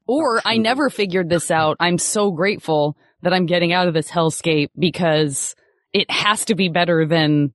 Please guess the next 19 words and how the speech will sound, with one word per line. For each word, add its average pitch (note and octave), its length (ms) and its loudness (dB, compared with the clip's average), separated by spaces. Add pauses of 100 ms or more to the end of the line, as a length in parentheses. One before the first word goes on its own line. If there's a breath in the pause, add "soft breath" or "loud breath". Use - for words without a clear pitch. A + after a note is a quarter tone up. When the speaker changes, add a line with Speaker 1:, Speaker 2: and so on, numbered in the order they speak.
Speaker 1:
this D3+ 260 -2
supposed F3 600 0
zenith E3 380 0
I C#3+ 140 2
was C#3+ 140 2
supposed D#3 360 0
to D#3+ 80 2
have C#3+ 120 0
reached C#3+ 280 -2
that C#3 100 2
I C#3 80 2
never C3 260 0
did, B2 300 0
you C#3+ 80 0
know? C#3 200 2 (160)
Speaker 2:
For D#3 60 -2
sure. C#3 380 0 (100)
Yeah. E3+ 200 2
I, C#3 120 2